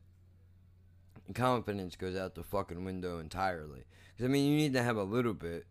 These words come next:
You need to have a little bit of confidence to be able to do what I'm doing, right? A little bit.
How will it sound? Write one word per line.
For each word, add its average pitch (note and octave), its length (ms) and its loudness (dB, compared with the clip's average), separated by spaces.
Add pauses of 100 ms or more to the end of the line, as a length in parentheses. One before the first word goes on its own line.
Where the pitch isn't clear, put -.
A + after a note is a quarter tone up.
(340)
You G2 60 -2
need C3+ 200 4
to A2+ 60 2
have A2 160 2
a G2 80 -2
little G#2 300 0
bit E2+ 180 -6
of E2 120 -6
confidence F2 680 -6
to E2+ 100 -12
be G2+ 280 -4
able F2+ 280 -8 (100)
to E2+ 320 -8 (540)
do A2 220 0
what G2 140 -2
I'm F#2+ 200 -2
doing, F#2 540 -2 (100)
right? G#2 320 -2 (460)
A G#2+ 80 0
little D3+ 300 8
bit. F#2+ 340 0